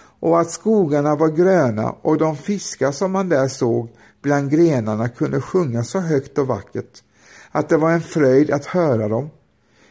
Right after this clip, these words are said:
Det var de små fåglarna som farmodern kallade för fiskar, för annars kunde de inte förstå henne,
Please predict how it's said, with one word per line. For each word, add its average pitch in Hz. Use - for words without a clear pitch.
Det 127
var 127
de 165
små 127
fåglarna 139
som 175
farmodern 127
kallade 123
för 113
fiskar, 117
för -
annars 160
kunde 175
de 170
inte 139
förstå 131
henne, 135